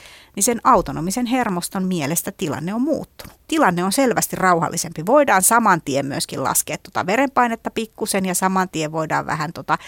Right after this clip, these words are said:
ihon sähköjohtavuutta laskea ja muutenkin muokata tätä elimistön tilaa niinku rauhallisempaan suuntaan. Nyt tähän tuli tää minä,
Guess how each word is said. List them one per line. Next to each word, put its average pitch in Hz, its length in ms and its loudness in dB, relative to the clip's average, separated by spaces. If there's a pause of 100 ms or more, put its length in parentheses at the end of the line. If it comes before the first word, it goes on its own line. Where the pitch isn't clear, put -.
(280)
ihon 180 220 0
sähköjohtavuutta 160 920 -2
laskea 151 500 0
ja 175 140 0 (400)
muutenkin 190 440 0
muokata 170 460 2 (100)
tätä 156 180 -4
elimistön 165 460 -6
tilaa - 260 -8
niinku - 180 -12
rauhallisempaan 165 720 -8
suuntaan. - 480 -14 (500)
Nyt 202 140 -6
tähän 247 220 4
tuli 254 220 2
tää 180 200 4
minä, 214 340 2